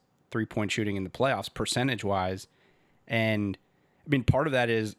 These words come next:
Robinson has not shot the ball particularly well in the playoffs. Hero's taken a lot of shots. He's been really good, but they, they just, yeah, they, they haven't shot the ball sup-,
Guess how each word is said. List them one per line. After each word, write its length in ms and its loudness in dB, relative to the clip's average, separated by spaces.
Robinson 440 0
has 100 -2
not 180 2
shot 240 -2
the 80 -8
ball 320 -2
particularly 600 -4
well 180 0
in 60 -4
the 60 -4
playoffs. 540 -4
Hero's 300 2
taken 260 -4
a 100 -4
lot 360 0
of 80 -6
shots. 460 -4
He's 180 0
been 140 0
really 220 0
good, 280 -4
but 140 -2
they, 100 -2
they 160 0
just, 200 -4
yeah, 160 0
they, 200 -4
they 80 2
haven't 240 -2
shot 320 -4
the 60 -12
ball 160 -2
sup-, 260 -4